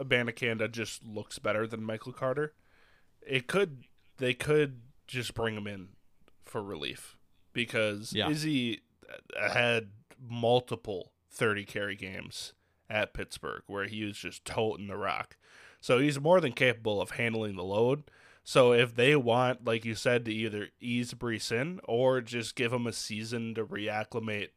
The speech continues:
Speaker 1: completely, you could see a decent amount of Izzy. Like, it's not gonna be overwhelming R B one type of thing, R B two even, but it,
Speaker 2: Yeah.
Speaker 1: it could be, it's worth a shot.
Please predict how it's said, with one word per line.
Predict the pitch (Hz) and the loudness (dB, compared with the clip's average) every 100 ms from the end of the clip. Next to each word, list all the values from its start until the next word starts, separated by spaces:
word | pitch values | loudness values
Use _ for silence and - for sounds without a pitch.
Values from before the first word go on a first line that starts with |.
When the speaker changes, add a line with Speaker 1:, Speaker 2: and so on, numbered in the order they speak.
| _ - | _ -16
Speaker 1:
completely, | 107 - 110 120 165 175 _ - - - _ - | -16 -8 -6 -4 -4 -4 _ -20 -20 -20 _ -6
you | 123 127 | -4 0
could | 135 127 | 0 0
see | - 139 156 160 | -4 -2 2 0
a | |
decent | 123 110 104 101 | 0 -2 -2 -6
amount | 92 87 78 | -6 -6 -6
of | |
Izzy. | 69 - - - _ | -8 -10 -16 -20 _
Like, | 117 117 | -2 0
it's | 127 127 | 0 -2
not | 147 139 | 2 2
gonna | 117 113 | 0 -4
be | 117 113 101 101 - _ _ _ _ | -2 -2 -2 -6 -14 _ _ _ _
overwhelming | 135 123 110 101 123 135 127 120 | 0 0 0 2 2 4 0 0
R | 110 110 | -2 -2
B | 104 | -4
one | 101 117 147 | -2 -2 -2
type | 156 170 | 0 0
of | 165 | -2
thing, | - 170 170 175 165 | 0 0 2 -2 -4
R | 113 107 | -4 -6
B | 208 208 _ | -6 -8 _
two | - 180 196 | -4 -2 0
even, | 190 180 185 185 165 | 0 2 2 2 2
but | 117 98 - | 2 2 -4
it, | 127 | -4
Speaker 2:
Yeah. | 110 139 | -2 0
Speaker 1:
it | 139 | -2
could | - 143 123 | 0 -2 2
be, | 113 107 107 57 - _ _ _ _ - | 0 0 -2 -6 -20 _ _ _ _ 0
it's | 143 - | 0 2
worth | 147 165 131 | 2 2 0
a | |
shot. | - - - | -4 -6 -6